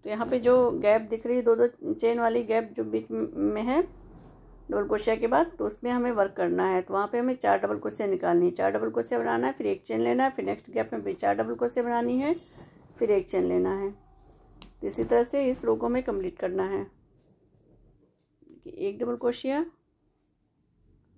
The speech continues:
दो डबल क्रोशिया, तीन और ये चार डबल क्रोशिया होगी। गैप में हमने चार डबल क्रोशिया बना ली,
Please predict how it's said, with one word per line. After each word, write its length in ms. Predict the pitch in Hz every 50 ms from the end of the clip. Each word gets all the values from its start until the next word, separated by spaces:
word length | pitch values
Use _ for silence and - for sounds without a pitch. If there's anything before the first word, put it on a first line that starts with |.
| _ - - - - _ _ _ 254
दो 220 | 233 - 220 208 214
डबल 220 | 214 226 233 240 240
क्रोशिया, 500 | - 233 247 247 - - 254 254 262 269 - - - - - - - - - - - - - - - - - - _ - - - - - - - - - - - - - _ _ _ _ - - - _ _ _ _ -
तीन 460 | 269 220 233 240 247 254 269 277 277 - - _ _ _ _ _ _ _ _ _ _ _ _ _ _ _ _ _ _ _ _ _ _ _ _ _ _ _ _ _ _ _ _ _ _ _ -
और 140 | 220 226 214
ये 100 | 226 240
चार 240 | 233 - 214 202 190
डबल 200 | 202 220 196 190
क्रोशिया 320 | 185 196 190 - - 208 196
होगी। 180 | 196 220 220
गैप 220 | - 196 202 196 -
में 80 | 214
हमने 140 | 208 220 220
चार 160 | 214 214 208
डबल 140 | 214 214 214
क्रोशिया 260 | 220 233 226 - 233 220
बना 180 | 226 226 226
ली, 200 | 226 240 294 330